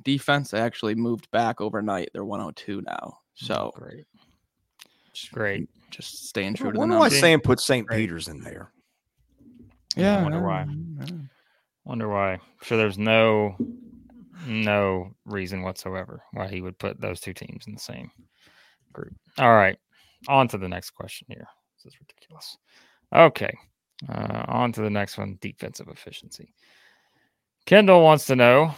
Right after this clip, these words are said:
Speaker 2: uh,
Speaker 1: Ooh.
Speaker 2: has the Ibob become the best rivalry in the S E C? The Ibob, the Iron Bowl of basketball, for those of you out there.
Speaker 1: You guys have a little bit more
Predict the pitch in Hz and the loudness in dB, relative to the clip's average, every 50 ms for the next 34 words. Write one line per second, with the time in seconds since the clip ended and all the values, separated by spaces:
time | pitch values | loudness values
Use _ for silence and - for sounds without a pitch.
0 | - - 107 107 110 107 107 107 - 370 359 320 156 160 160 156 156 147 123 127 | -10 -8 -6 -4 -2 0 2 4 6 6 8 8 8 8 8 8 6 4 2 0
1 | 127 107 107 135 147 156 139 131 123 117 113 110 107 92 107 - 120 117 117 113 | 0 2 4 6 6 6 6 6 6 6 4 4 2 0 -2 -2 -2 -2 0 0
2 | 110 104 117 127 135 127 - - 123 123 120 120 117 120 117 117 117 113 107 110 | 0 0 2 2 2 0 0 0 0 2 2 2 0 -2 -4 -4 -4 -4 -4 -6
3 | 107 107 104 104 104 101 - - 95 - - - - - - _ _ _ _ _ | -6 -4 -4 -4 -6 -6 -8 -12 -12 -12 -14 -16 -16 -20 -20 _ _ _ _ _
4 | _ _ _ _ _ _ _ _ _ _ _ _ _ _ _ _ _ _ _ _ | _ _ _ _ _ _ _ _ _ _ _ _ _ _ _ _ _ _ _ _
5 | _ _ _ _ _ _ _ _ _ _ - 120 120 127 139 139 117 117 104 95 | _ _ _ _ _ _ _ _ _ _ 2 4 6 8 8 8 6 4 2 2
6 | - - - - _ _ - - 113 127 147 160 165 165 143 147 147 143 139 120 | 0 -6 -14 -20 _ _ -4 0 2 2 4 4 2 2 2 2 2 2 2 2
7 | 123 117 107 98 - - - - - - - - - - - 113 104 107 - - | 2 2 2 2 -2 -8 -14 -14 -14 -14 -16 -16 -14 -14 -14 -14 -16 -18 -16 -14
8 | - - - - - - - - _ _ _ _ _ - _ - - _ _ _ | -14 -14 -14 -16 -20 -20 -20 -20 _ _ _ _ _ -20 _ -20 -20 _ _ _
9 | _ _ _ _ _ _ _ _ _ _ _ _ _ _ _ _ - 175 196 214 | _ _ _ _ _ _ _ _ _ _ _ _ _ _ _ _ -4 2 6 8
10 | 202 175 156 151 139 127 127 123 123 123 120 113 120 104 - 117 120 120 120 120 | 8 8 8 6 4 4 4 6 6 6 4 4 2 2 4 4 6 6 8 8
11 | 120 120 117 | 8 6 6